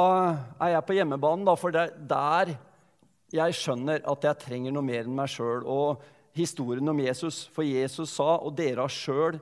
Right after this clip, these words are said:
synget i dag, Faderen, Sønn og Hellig Ånd. Og vi må da skjønne, hva betyr det i praksis?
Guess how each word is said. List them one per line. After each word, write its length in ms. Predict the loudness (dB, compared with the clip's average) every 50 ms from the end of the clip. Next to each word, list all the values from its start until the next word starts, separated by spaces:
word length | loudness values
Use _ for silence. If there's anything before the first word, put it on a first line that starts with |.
| -12
synget 380 | -6 -2 -2 -2 0 -2 -2 2
i 60 | 4
dag, 260 | 4 4 4 0 -2 -10 -20 -20 -4 0
Faderen, 500 | 2 2 2 2 0 -2 -4 -4 -4 -6
Sønn 340 | -4 -2 0 0 0 -2 -4
og 160 | -6 -6 -6 -4
Hellig 260 | -6 -4 -4 -2 -2 0
Ånd. 240 | 0 0 0 -2 -4 -6 -10 -18 -20 -10 -8
Og 120 | -4 -2
vi 80 | -2 -2
må 220 | 0 -2 -2 -2 0 2
da 300 | 2 4 4 4 2 0 -2 -8 -14 -8
skjønne, 460 | -2 0 0 0 2 0 0 0 0 -2 -8 -16 -20 _ -20 -4 0
hva 420 | 2 4 4 6 4 4 2 0 -4 -12 -20 -20 _ _ _
betyr 540 | -6 -6 -4 -6 -6 -6 -6 -4 -4 0 2
det 120 | 2 2 2 0 -2
i 80 | -4 -4
praksis? 560 | -4 -4 -4 -4 -6 -6 -6 -6 -8 -12